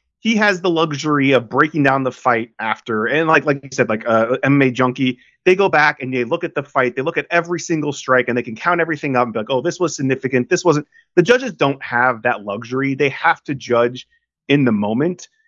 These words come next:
So, you know, when you go back and it's like, "Oh, well, now that I re-, looked at every single strike and was able to analyze the camera angle and did this land and did it not, and is this light or heavy or medium," you know,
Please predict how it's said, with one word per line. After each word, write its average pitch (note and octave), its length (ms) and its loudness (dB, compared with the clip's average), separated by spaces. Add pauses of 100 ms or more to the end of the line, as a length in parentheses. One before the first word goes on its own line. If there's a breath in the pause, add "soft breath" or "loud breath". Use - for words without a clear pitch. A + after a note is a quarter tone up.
(160)
So, B2+ 720 2
you C#3 80 0
know, A#2+ 80 0
when A#2+ 140 0
you C3+ 80 2
go D#3 180 4
back C3+ 260 2
and A#2 80 -4
it's A2+ 100 -10
like, A#2 120 -6
"Oh, C3 180 4
well, A#2 320 -2
now C3+ 240 0
that C3+ 140 2
I C3 40 2
re-, B2 260 -4
looked C3 200 -4
at A#2 160 -4
every C#3 300 -2
single B2 300 -8
strike C3 360 -6
and B2 60 -8
was A2 100 -6
able B2 240 0
to - 80 -14
analyze A#2+ 540 2
the A2 80 -6
camera B2+ 400 0
angle A#2+ 320 2
and A2 120 2
did C3+ 140 4
this B2 180 2
land A#2 300 2
and A2 80 -2
did C3+ 120 2
it A#2+ 60 2
not, A#2 280 2
and A2+ 80 -4
is A2+ 80 -6
this A#2+ 180 -8
light A#2+ 240 0
or G#2+ 80 -4
heavy A2+ 320 -2
or G#2+ 80 -6
medium," A#2 460 -4
you A2+ 100 -6
know, G2+ 120 -4